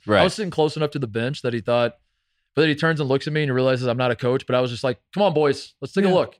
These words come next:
Speaker 1: Let's take a look." And then they looked at it for, like, two seconds and immediately were like, "Yeah, not a, that's not, that's nothing."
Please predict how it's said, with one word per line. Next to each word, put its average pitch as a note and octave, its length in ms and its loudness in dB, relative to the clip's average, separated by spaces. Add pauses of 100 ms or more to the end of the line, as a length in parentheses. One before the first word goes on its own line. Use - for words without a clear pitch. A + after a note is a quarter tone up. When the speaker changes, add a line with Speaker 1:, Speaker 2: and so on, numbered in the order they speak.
(120)
Speaker 1:
Let's C#3+ 120 -8
take F#3+ 120 -2
a F#3+ 40 0
look." D#3+ 260 0 (520)
And D#3 100 -2
then E3+ 60 0
they D#3+ 120 4
looked D3+ 220 0
at D#3 140 2
it C#3+ 40 -2
for, C#3+ 120 -8
like, A#2+ 220 -4
two D#3+ 240 -6
seconds A2 580 -4
and C3 80 -6
immediately D3+ 320 0
were C#3 100 0
like, A2+ 200 -2
"Yeah, G#2+ 140 -4
not G#2 200 -6
a, F#2+ 160 -10
that's G2 180 -12
not, G2+ 240 -10
that's G2+ 160 -12
nothing." F#2+ 360 -12